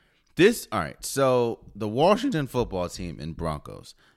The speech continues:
This game is huge for Washington. If you can't beat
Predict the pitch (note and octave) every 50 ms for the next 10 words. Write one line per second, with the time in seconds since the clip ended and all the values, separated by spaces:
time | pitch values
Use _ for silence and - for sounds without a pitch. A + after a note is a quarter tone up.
0 | _ _ _ _ _ _ _ _ _ _ _ _ _ _ _ _ _ _ _ _
1 | _ _ _ _ _ _ _ _ _ _ _ _ - - D#3 F#3 G#3 G3+ - -
2 | D3+ D3 C#3+ C#3 C3 C3 B2+ - - - A2+ G2+ F2+ D#2+ - - - D2+ C#2 A#1+
3 | B1 C#2 - C#2+ C#2+ - A#1 - - G2 F#2 B2 D#3 G#3 G#3 - - G3+ F#3+ F#3
4 | - - - F#2+ G#2 G#2 E2 - -